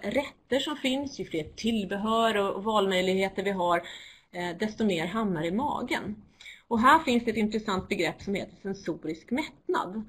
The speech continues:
eh, som man använder i forskningen. Och med det menar man alltså att man, ehm, eh, mättnadskänslan som man upplever kan gå över om man introduceras för en ny smak eller en ny rätt. Eh, och jag tror att vi alla har upplevt den när vi efter en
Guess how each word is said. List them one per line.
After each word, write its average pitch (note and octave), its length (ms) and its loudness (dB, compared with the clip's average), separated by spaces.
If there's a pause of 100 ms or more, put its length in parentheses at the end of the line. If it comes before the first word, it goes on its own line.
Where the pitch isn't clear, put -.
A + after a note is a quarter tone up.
(380)
eh, F3+ 340 0
som F#3 140 -2
man F#3 100 2
använder D#3 380 0
i - 40 -6
forskningen. - 760 -6
Och G3+ 360 2
med A3+ 160 6
det D4 240 6
menar A3+ 320 4
man F#3+ 160 4
alltså F3 180 -2
att F3+ 120 -6
man, G3+ 340 0 (380)
ehm, E3+ 540 -2 (880)
eh, F3 220 -8
mättnadskänslan A#3+ 1300 2
som A3 60 2
man G#3+ 140 4
upplever B3+ 580 2
kan G#3 240 0
gå C4 160 4
över A3+ 520 4
om F3 100 -2
man E3+ 160 0
introduceras E3 600 -6
för F#3 100 -2
en G3 160 6
ny B3+ 300 4
smak - 680 0
eller E3+ 140 -2
en G3 100 -2
ny F#3 240 2
rätt. - 300 -6 (720)
Eh, F3 180 -2
och G#3+ 140 2
jag G#3+ 120 2
tror B3+ 120 4
att B3+ 60 -6
vi A#3 60 6
alla A#3+ 340 8
har D4+ 60 6
upplevt E3+ 480 0
den E3+ 200 2
när E3+ 120 2
vi E3+ 340 0
efter F#3 280 -2
en E3+ 320 -2